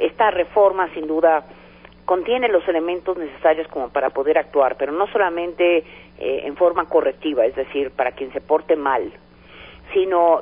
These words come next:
también en forma preventiva, es decir, sin que exista realmente un comportamiento, ya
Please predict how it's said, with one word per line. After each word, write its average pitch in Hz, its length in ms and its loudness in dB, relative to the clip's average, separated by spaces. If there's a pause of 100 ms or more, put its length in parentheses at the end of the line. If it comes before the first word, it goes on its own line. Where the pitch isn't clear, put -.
también 190 380 2
en 190 100 -2
forma 160 280 0
preventiva, 127 600 -4
es 123 100 -8
decir, 147 340 -2 (680)
sin 208 180 -6
que 202 120 0
exista 294 400 0
realmente 220 540 0
un 190 100 -4
comportamiento, 175 920 0
ya 170 180 2